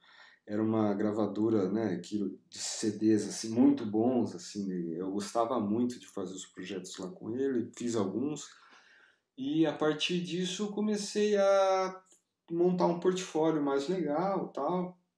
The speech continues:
Eu comecei a trabalhar numa agência de marketing cenográfico nessa época, e ainda participando dos, dos salões de humor, né? Então, é, a partir daí eu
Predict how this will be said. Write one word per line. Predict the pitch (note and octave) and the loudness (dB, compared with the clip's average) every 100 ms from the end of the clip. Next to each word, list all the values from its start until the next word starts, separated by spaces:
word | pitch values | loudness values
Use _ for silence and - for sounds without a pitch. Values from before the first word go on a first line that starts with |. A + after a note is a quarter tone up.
| _ _ _ - - | _ _ _ -20 -4
Eu | C3 A#2 | 0 4
comecei | B2 A#2+ B2 | 4 4 2
a | - | 0
trabalhar | B2 B2 A#2+ A#2+ | 0 2 2 2
numa | A#2+ A#2 | 2 4
agência | G#2+ A2+ A#2 A#2 A2+ | 2 2 2 2 0
de | G2+ G#2 A2 G#2+ | -2 0 0 0
marketing | G#2+ A#2+ B2 - - G2+ | 0 -2 -4 -8 -8 -8
cenográfico | - G#2+ G#2 G#2+ A#2 D#3 D#3+ - - D#3+ D#3+ G#2+ | -4 -2 -2 -2 -2 0 -2 -6 -12 -8 -8 -4
nessa | G2+ - G#2 | -4 -4 -4
época, | A#2 C#3+ D3+ - - D#3+ D#3+ - - - - | -2 -2 -4 -8 -10 -8 -8 -14 -18 -18 -10
e | D3+ D#3 | 2 4
ainda | C#3+ E3 F3+ E3 | 6 4 4 2
participando | F#3 F#3 G3 G3+ D#3 D#3 E3 | 2 2 0 0 2 4 2
dos, | D#3+ - | 0 -8
dos | - - | -12 -4
salões | D#3+ D#3 D3+ | -2 0 -2
de | D3 | 0
humor, | F3 B2+ B2 A#2+ | 2 4 4 4
né? | B2 B2 A#2+ | 0 0 -2
Então, | B2 C3 D3 D#3+ E3 _ _ - - _ _ | -6 -4 -4 -4 -8 _ _ -20 -20 _ _
é, | A2+ A#2 A#2+ A#2 A#2 A#2 A#2 A2 G#2+ G#2 G2+ F#2+ F#2+ - - | -4 0 0 0 0 0 -2 -2 -4 -6 -6 -6 -8 -12 -14
a | G#2+ | -12
partir | - A#2+ A#2+ B2+ B2+ | -2 0 0 -6 -2
daí | B2+ A#2+ B2 C#3+ | 4 4 4 2
eu | D3 D3 C3+ A#2+ G#2 F#2+ | 4 4 6 4 2 -2